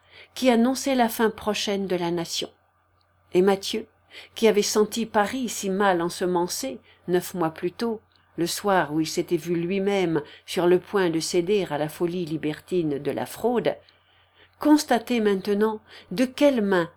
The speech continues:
méchantes et coupables on le moissonnait. Certes, beaucoup de grains s'y trouvaient perdus,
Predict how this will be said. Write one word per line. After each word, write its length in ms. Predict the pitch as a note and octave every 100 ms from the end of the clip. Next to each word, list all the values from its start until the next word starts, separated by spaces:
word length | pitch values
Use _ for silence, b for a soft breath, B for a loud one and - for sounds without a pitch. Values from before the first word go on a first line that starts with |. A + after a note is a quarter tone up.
| -
méchantes 600 | G3+ C#4 - D4 B3+ G3 E3+
et 80 | G3
coupables 760 | - F#3+ A3+ A#3 E3 D#3+ - -
on 100 | F#3+
le 120 | F3+
moissonnait. 680 | D#3 F3 F#3 - C3+ D#3 - _ _ _ _ _ _ _ _ _
Certes, 540 | - C3+ A2 - - - _ _ _ F3
beaucoup 360 | F3+ F3+ A3
de 140 | E3+ F3+
grains 300 | F#3+ A#3+ D3+
s'y 160 | C#3+
trouvaient 300 | - C#3+ D3
perdus, 440 | D3 D#3+ D#3 D#3